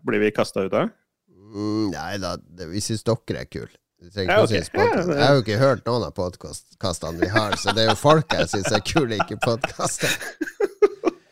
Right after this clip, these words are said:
Speaker 2: Ok, så, eh, så det er, eh, essensen da, og så er det litt annet om, eh,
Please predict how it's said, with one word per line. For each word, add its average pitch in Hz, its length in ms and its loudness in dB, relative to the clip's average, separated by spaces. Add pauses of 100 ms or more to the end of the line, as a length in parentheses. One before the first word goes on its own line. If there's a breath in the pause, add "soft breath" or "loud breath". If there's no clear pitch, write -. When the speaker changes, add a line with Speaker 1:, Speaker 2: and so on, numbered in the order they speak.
(440 soft breath)
Speaker 2:
Ok, 165 200 4 (240)
så, 139 180 2 (200)
eh, 135 360 6
så 165 220 4
det 165 180 6
er, 160 240 8
eh, 135 300 6
essensen 127 480 4
da, 98 180 4
og 95 60 2
så 117 160 4
er 110 60 4
det 110 100 0
litt 110 220 2
annet 98 400 4
om, 90 220 -2
eh, 90 640 0